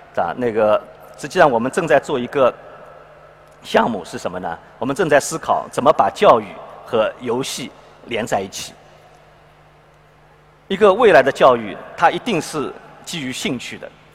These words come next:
我常说的一句话说，“如果现在的孩子再不会玩，那么他们就完了。不会玩，他就完了。”啊，所以接下来我们是希望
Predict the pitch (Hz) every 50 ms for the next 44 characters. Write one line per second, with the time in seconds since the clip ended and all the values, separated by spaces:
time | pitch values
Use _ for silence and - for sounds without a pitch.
0 | _ _ _ _ _ _ _ _ _ _ _ _ _ _ _ _ _ _ _ _
1 | _ _ _ _ _ 127 127 - 160 170 180 214 202 180 165 - - 175 165 -
2 | 175 135 117 - - 131 127 123 - - - - - - - 170 190 226 208 185
3 | 139 113 - 196 160 147 147 131 123 101 - 104 120 - - - 110 98 - -
4 | - 240 185 151 - - 175 - 208 156 127 101 110 95 95 104 104 - - -
5 | - - - - - - - - - - - _ _ 135 147 139 131 - 160 147
6 | 147 143 - 143 110 110 101 87 107 107 - - - - - - - - - -
7 | - - - - - _ _ _ _ _ _ _ _ _ _ _ _ _ _ _
8 | _ _ _ _ _ 190 - 214 202 165 139 123 104 113 117 - 117 123 120 98
9 | 95 87 90 90 - - - - - - - - - - - - _ - - 87
10 | - 165 165 - 247 - 226 196 170 147 127 131 - 120 117 123 135 - - -
11 | 135 117 - 160 165 170 160 135 117